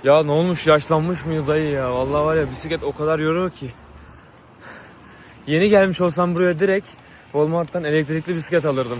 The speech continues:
Şey, scooter alırdım büyük ihtimal. Kaç para olduğuna bakmazdım. İşten yeni çıktım.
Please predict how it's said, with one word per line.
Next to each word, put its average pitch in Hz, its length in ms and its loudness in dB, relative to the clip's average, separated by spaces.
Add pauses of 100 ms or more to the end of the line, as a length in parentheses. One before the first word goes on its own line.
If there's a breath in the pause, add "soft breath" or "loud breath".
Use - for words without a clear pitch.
(140)
Şey, 143 200 -2
scooter 165 340 -4
alırdım 127 360 0
büyük 107 140 -12
ihtimal. 113 220 -8 (1160)
Kaç 160 240 0
para 160 160 2
olduğuna 147 260 0
bakmazdım. 143 500 -2 (3750 loud breath)
İşten 165 360 -6 (100)
yeni 165 280 -4
çıktım. 170 360 -4